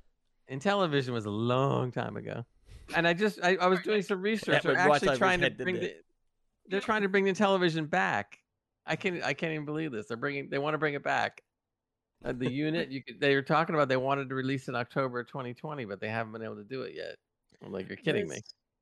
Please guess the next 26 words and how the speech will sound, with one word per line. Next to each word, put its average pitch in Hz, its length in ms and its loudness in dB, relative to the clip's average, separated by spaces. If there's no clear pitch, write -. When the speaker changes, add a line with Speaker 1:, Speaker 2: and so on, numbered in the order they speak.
Speaker 4:
there's 175 180 -16
a 175 40 -10
Speaker 2:
What? 220 160 -4
Speaker 4:
website 226 160 -2
you 165 80 -8
can 165 100 -12
go 180 220 -2
to 175 220 -6
that 147 160 -6
has 156 280 -2
all 170 140 -4
the 165 160 -6
old 165 260 -4
two 165 160 -6
thousand 160 480 -2
T 165 240 -14
V 165 300 -10
programs 180 500 -6
on 190 140 -4
it, 208 180 -4
like, 151 320 -6
from 165 240 -8
two 180 240 -4
thousand 160 720 0
to, 151 220 -6
like, 147 380 -4